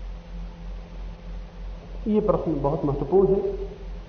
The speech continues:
और मैं जो बातें करता हूं उन बातों को ध्यान में रख के और भी महत्वपूर्ण है। अनेकों को ये भ्रम पैदा हो सकता है कि मेरी चर्चा में आचार के लिए कोई स्थान नहीं है।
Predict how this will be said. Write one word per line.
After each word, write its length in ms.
और 440
मैं 280
जो 80
बातें 320
करता 280
हूं 480
उन 140
बातों 280
को 120
ध्यान 260
में 120
रख 200
के 60
और 240
भी 80
महत्वपूर्ण 400
है। 160
अनेकों 400
को 140
ये 120
भ्रम 260
पैदा 240
हो 200
सकता 300
है 320
कि 60
मेरी 200
चर्चा 320
में 160
आचार 380
के 180
लिए 80
कोई 200
स्थान 340
नहीं 240
है। 200